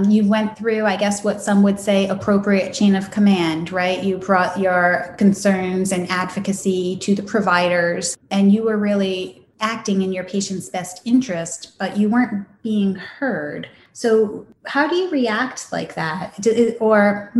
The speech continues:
before I even ask, how do you react, like, from that?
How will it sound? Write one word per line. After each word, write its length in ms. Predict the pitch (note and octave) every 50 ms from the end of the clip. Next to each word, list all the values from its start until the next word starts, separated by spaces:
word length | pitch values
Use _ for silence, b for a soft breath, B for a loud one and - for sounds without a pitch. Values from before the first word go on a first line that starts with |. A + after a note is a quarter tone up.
| A#3+ - - G#3
before 260 | B3 B3 B3 - D4
I 80 | D4 D4
even 220 | C#4+ C4 A#3+ A#3
ask, 300 | - - G3+ G#3+ G#3 -
how 160 | - G3+ G3 F#3+
do 80 | G3
you 100 | F#3+ F#3+
react, 500 | F#3 F3+ F3 F3 E3+ - - - - -
like, 220 | F3+ E3+ G3+ - - - - _ _ -
from 280 | - G#3 F#3 F3+ F3+
that? 500 | E3+ D#3+ - - - - - - - -